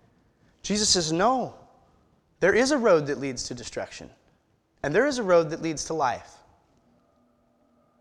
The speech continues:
And he could have left it, and, but he says, "Nope, and the road that leads to life is gonna be difficult. It's gonna be hard." And if you hear that and you say,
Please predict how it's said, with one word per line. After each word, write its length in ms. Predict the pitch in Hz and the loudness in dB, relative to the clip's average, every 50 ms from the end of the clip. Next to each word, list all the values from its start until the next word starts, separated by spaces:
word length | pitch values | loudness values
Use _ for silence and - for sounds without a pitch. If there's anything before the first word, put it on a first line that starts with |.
| _ _ _ _ _ _ _ _ _ _ _ _ _ _ _ _ _ _ _ _ _ _ _ _ _ - - | _ _ _ _ _ _ _ _ _ _ _ _ _ _ _ _ _ _ _ _ _ _ _ _ _ -14 -10
And 100 | 147 139 | -8 -6
he 140 | 147 214 208 | -6 -6 -4
could 160 | - - 226 | -4 -2 -2
have 160 | 196 170 147 | -2 0 2
left 260 | 160 185 220 220 226 240 | 4 4 4 4 2 -2
it, 160 | 233 214 - | -4 -2 -2
and, 300 | 185 170 151 143 131 - | -4 -6 -6 -8 -8 -8
but 100 | 143 139 | -8 -8
he 100 | 156 160 | -8 -8
says, 240 | 156 - 160 139 147 | -6 -6 -6 -6 -2
"Nope, 380 | 165 202 269 294 - - - - - - - - - - | 0 0 0 0 -2 -8 -18 -20 -20 -20 -20 -20 -8 -6
and 140 | 135 135 | -4 -4
the 60 | 127 120 | 0 4
road 240 | 131 160 208 233 | 6 6 6 6
that 100 | 196 220 | 4 -2
leads 200 | 196 240 220 - - | -4 -4 -4 -4 -2
to 40 | 196 | 0
life 240 | 202 233 262 226 | 2 2 0 0
is 80 | 208 156 | -4 -6
gonna 180 | 135 156 156 156 | -4 -4 -4 -4
be 80 | 160 | -2
difficult. 560 | 151 160 240 247 - 294 - 170 127 95 - - - _ - - _ _ _ _ | 0 0 0 0 -2 -4 -6 -6 -6 -6 -10 -16 -20 _ -20 -20 _ _ _ _
It's 80 | - - | -12 -8
gonna 120 | 175 180 | -6 -6
be 60 | 190 | -4
hard." 480 | 170 139 185 240 285 269 127 92 73 - - - _ _ _ _ _ _ _ _ _ - - - - - | -4 -2 -2 -2 -2 -2 -4 -6 -10 -16 -20 -20 _ _ _ _ _ _ _ _ _ -20 -20 -14 -8 -4
And 100 | 165 175 | -4 -4
if 120 | 170 - | -2 -2
you 100 | 254 285 | -2 -2
hear 260 | 233 - 277 294 294 | -2 -2 -2 -2 2
that 240 | 220 202 170 160 160 | 2 4 4 4 2
and 80 | 170 190 | 0 -4
you 60 | 196 | -2
say, 320 | - - 208 185 170 160 | 0 2 2 2 0 -2